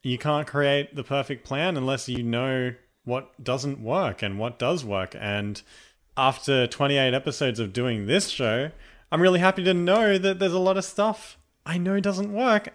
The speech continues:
and there's a lot of stuff that I know does work, and it's really cool. I don't know if anything comes of it other than just something fun to do, but I do know I've made a lot of friends through this,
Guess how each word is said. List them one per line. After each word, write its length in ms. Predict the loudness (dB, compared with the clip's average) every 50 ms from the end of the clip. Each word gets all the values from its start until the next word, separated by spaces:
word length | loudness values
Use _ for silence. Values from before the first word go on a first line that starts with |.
| _ -6
and 140 | -4 -2
there's 160 | -2 -2 0 0
a 20 |
lot 120 | 0 0
of 60 | 0 -2
stuff 240 | -2 -2 -2 -2 -2
that 80 | -2 -2
I 80 | 0
know 180 | 0 2 0 -2
does 340 | 0 0 -2 -2 -2 -2 -2
work, 360 | 0 2 2 2 0 -4 -8 -10 -2
and 260 | 0 0 0 0 -2 -6 -10 -20 -20 -20 -20 -20 _ 0
it's 180 | 0 0 2 2
really 220 | 2 2 2 2
cool. 340 | 2 2 2 4 4 2 4
I 140 | 2 2 2
don't 100 | 4 4
know 140 | 4 2
if 100 | 4 4
anything 340 | 2 2 2 0 0 -2 -2
comes 320 | -4 -2 -2 0 0 2 2
of 140 | 2 2
it 80 | 2 0
other 260 | 0 0 0 2 0
than 200 | 0 2 0 0
just 200 | 0 -2 -4 -2
something 300 | -2 -4 -4 -2 -4 -6
fun 300 | -6 -2 -2 -2 -2 0
to 80 | -4 -6
do, 480 | -4 -2 -2 0 0 -2 -2 -6 -10 -12 _ -20 -20 -20 _ _
but 120 | 6 6
I 120 | 8 8 6
do 180 | 6 4 4
know 180 | 4 4 4 4
I've 60 | 4
made 160 | 4 2 2
a 40 | 4
lot 160 | 4 4 2
of 60 | 2
friends 380 | -2 0 0 0 0 0 -2 -2
through 200 | -2 -2 -2 0
this, 400 | 0 -2 -2 -2 -4 -8 -10 -12